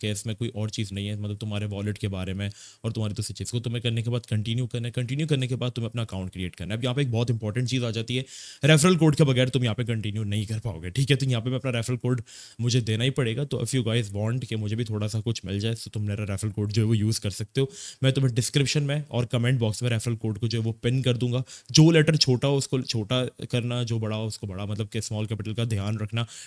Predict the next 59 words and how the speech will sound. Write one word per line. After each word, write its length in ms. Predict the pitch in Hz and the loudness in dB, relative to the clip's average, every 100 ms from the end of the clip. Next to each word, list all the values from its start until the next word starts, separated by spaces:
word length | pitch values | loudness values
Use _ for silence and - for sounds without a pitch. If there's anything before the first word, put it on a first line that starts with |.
| - | -4
ठीक 160 | 120 123 | -2 -2
है, 80 | 113 - - | -4 -8 -10
उस 140 | 123 - | -6 -2
तरीके 260 | 117 117 | 0 0
से 120 | 113 | -2
करना 240 | 113 110 117 | -2 -2 -2
नंबर्स 360 | 107 107 110 | 0 0 -2
के 180 | 113 113 | -2 -2
बीच 180 | 110 113 | -4 -4
में, 80 | 117 | -6
तो 100 | 113 | -4
एग्जैक्ट 320 | 107 117 120 | -4 -2 -2
उसको 200 | 113 - | -4 -8
कॉपी 240 | 107 101 110 | -6 -4 -4
पेस्ट 300 | 107 104 - | -2 -4 -2
कर 120 | 98 | -2
देना 180 | 104 107 | -2 -4
तुम 140 | 104 | -2
यहाँ 160 | 107 98 | -4 -2
पे 120 | 123 - _ | -6 -8 _
और 180 | 101 104 | -4 -4
अपना 200 | 101 113 | -2 -4
पासवर्ड 480 | 101 101 101 117 110 | -4 -4 -4 -4 -4
और 120 | 104 | -4
यूजर 240 | 98 101 104 | -4 -2 -2
नेम 200 | 107 107 | -2 -2
यूनिक 380 | 101 98 104 | -2 -2 -2
रखना 240 | 101 - 113 | -4 -4 -4
ताकि 200 | 101 101 | -4 -4
तुम्हें 200 | 95 92 | -4 -4
याद 220 | 76 78 | -4 -6
रहे। 120 | 73 - - - 139 | -8 -10 -20 -4 4
ये 100 | 156 | 6
करने 260 | 151 147 | 6 4
के 80 | 139 | 2
बाद 160 | 131 127 | 0 0
तुम्हें 200 | 127 117 | 0 0
नेक्स्ट 260 | 113 - | -2 -2
करना 200 | 127 120 | -4 -4
है। 20 | |
इसके 180 | 127 - | -4 -4
बाद 160 | 117 113 | -4 -4
तकरीबन 360 | 127 131 131 131 | -4 -2 -2 0
ये 140 | 135 - | 0 2
एक 180 | 131 - | 2 2
से 100 | 135 | 0
दो 160 | 120 | 2
मिनट 240 | 123 123 117 | 2 0 2
लेगा 240 | 113 120 | 0 0
तुम्हारी 440 | 117 107 104 110 | 0 -2 0 0
ये 100 | 107 | -2
जो 280 | 104 - 110 | -4 -4 -4
तकरीबन 360 | 101 104 101 104 | -4 -4 -4 -4
होगी 160 | 101 | -2
सेटिंग 380 | 107 101 92 110 | -2 -2 -2 -4
सेटअप 340 | 104 95 101 107 | -2 -2 -2 -4
हो 60 | |
रहा 120 | 101 | -4
होगा। 200 | 104 107 | -4 -4